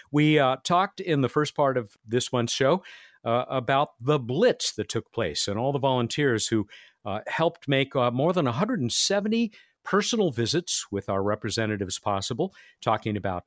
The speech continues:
uh, space exploration, exploration of the solar system, space science, planetary science.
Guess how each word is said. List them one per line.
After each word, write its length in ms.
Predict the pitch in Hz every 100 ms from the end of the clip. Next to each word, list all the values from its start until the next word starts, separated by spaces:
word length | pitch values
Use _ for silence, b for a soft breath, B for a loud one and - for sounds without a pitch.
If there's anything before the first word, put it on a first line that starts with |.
| -
uh, 140 | 90
space 440 | - - 107 101 -
exploration, 880 | 113 - - 107 104 107 160 190 185
exploration 640 | 82 - - 92 90 95
of 60 | 87
the 80 |
solar 320 | 95 113 107 107
system, 420 | - 107 151 170
space 320 | - 82 76
science, 460 | - 120 143 160 -
planetary 580 | - 147 143 139 131
science. 460 | 117 135 123 180 -